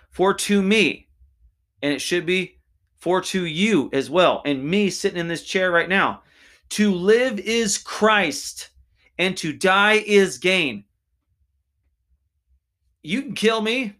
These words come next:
<laughs> That's fine with me. Because guess what? The minute I take my last breath on this earth, I am gonna be in the presence of God Almighty himself.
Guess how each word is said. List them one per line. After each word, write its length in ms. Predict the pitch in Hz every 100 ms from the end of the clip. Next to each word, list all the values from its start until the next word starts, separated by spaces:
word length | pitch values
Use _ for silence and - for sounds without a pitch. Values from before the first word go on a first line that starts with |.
| _
<laughs> 100 | -
That's 540 | 165 240 185 247 202
fine 300 | - 226 262
with 100 | 220
me. 360 | 233 277 202 - _ _ -
Because 260 | 160 214 214
guess 260 | 233 233
what? 280 | 254 247 - _ _ _
The 80 | 151
minute 440 | 165 180 240 269 -
I 160 | 220
take 260 | 226 247 247
my 160 | 208 220
last 400 | 208 220 165 151
breath 320 | 202 208 -
on 160 | 180 202
this 200 | 208 -
earth, 320 | 202 269 - _ _ _ -
I 220 | 202 247
am 80 | 262
gonna 200 | 202 202
be 160 | 180 233
in 80 |
the 80 | 214
presence 480 | 196 - 240 247 202
of 160 | 202 -
God 220 | 202 240
Almighty 460 | 233 202 208 226
himself. 720 | 185 220 202 - 196 117 202